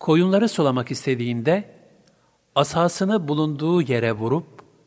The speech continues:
su çıkarmasını ilham etti. Bu lütuf sayesinde Hazreti Musa davarları sulamakta sıkıntı çekmiyordu. Nihayet Musa aleyhisselam çobanlık hizmetinde sekiz seneyi doldurdu.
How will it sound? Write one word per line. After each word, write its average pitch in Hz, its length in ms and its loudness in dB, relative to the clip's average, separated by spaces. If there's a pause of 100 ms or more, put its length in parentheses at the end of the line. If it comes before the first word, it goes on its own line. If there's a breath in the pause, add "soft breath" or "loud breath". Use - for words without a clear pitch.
su - 360 -4
çıkarmasını 139 760 -4 (120)
ilham 110 420 -4
etti. - 360 -12 (1000)
Bu 196 260 0
lütuf 214 280 0
sayesinde 147 560 2
Hazreti 151 440 0
Musa 131 500 0
davarları 139 440 2
sulamakta 131 500 -4
sıkıntı 135 420 -6
çekmiyordu. 110 800 -8 (1200)
Nihayet 180 400 4
Musa 143 300 2
aleyhisselam 139 680 4
çobanlık 139 500 0
hizmetinde 120 480 -2
sekiz 151 320 -6
seneyi 123 420 -2
doldurdu. 101 540 -6